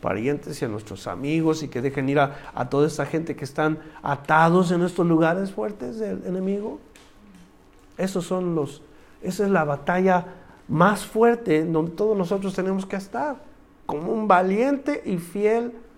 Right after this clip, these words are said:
hasta la muerte, como Urías. Que no pongamos nuestros intereses antes de servir a Dios. Hermosa enseñanza esto, de verdad.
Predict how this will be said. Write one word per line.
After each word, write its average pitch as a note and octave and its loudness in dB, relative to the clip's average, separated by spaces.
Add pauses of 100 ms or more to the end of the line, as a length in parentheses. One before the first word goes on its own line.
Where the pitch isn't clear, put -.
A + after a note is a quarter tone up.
(140)
hasta D#3+ -4
la C3 -2
muerte, B2+ -6 (320)
como G#2 -10
Urías. G#2 -10 (1800)
Que G#3 0
no C4 4
pongamos C#4 4 (380)
nuestros G#3 4
intereses G3 2
antes G#3 0 (840)
de C3 0
servir B2 -2
a A2 -2
Dios. G#2 -8 (1500)
Hermosa A#3+ 2
enseñanza G3+ 2
esto, D#3+ -2
de A2+ -2
verdad. A#2+ 2